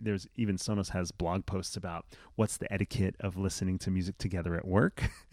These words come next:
<laughs> You know, like listening to each other and trying to add something to the queue based on what somebody else has played, and, you know, don't just skip somebody's tracks all the time.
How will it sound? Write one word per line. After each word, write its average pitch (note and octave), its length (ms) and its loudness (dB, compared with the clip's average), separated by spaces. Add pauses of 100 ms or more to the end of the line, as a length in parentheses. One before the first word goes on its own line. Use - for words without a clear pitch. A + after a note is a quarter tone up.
(140)
<laughs> - 80 4 (480)
You G#2+ 80 8
know, G#2 220 8
like G#2 240 4
listening G#2+ 400 6
to A2+ 140 8
each - 180 6
other B2+ 340 8
and F#2+ 200 8 (200)
trying A2+ 280 0
to F#2+ 200 -2
add G#2+ 180 0
something G#2 240 4
to G#2 120 0
the G2 80 -2
queue A#2+ 240 8
based G2+ 300 6
on F#2 60 4
what F2+ 120 -2
somebody G2 300 -2
else D3+ 220 2
has C#3 140 4
played, A#2 540 6
and, E2+ 220 2 (400)
you A#2 100 6
know, F2+ 180 4
don't A2 200 4
just - 200 0
skip - 280 2
somebody's G2+ 360 2
tracks G2 380 -2
all F2+ 80 2
the F2+ 80 -2
time. C#3+ 680 8